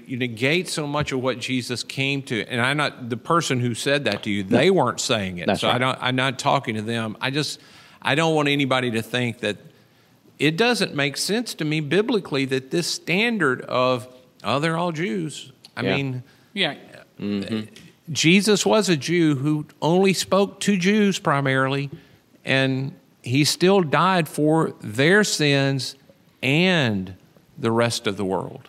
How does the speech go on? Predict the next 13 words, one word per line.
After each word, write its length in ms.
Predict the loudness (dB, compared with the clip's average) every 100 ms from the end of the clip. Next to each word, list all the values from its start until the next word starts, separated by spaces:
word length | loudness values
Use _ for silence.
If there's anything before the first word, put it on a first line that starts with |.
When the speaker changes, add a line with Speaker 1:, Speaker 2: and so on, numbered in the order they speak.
| _
Speaker 2:
I 60 | 0
don't 120 | 2
Speaker 3:
Mm-hmm. 80 | 2
Speaker 2:
think 640 | 0 0 -12 -20 -20 -12
Christians 400 | 2 2 4 0
who 80 | 0
say 240 | 2 4
that, 160 | 4 4
I 40 |
don't 160 | 2 0
think 160 | -2 0
they 180 | 2 2
understand 760 | 2 -2 -2 0 0 0 -4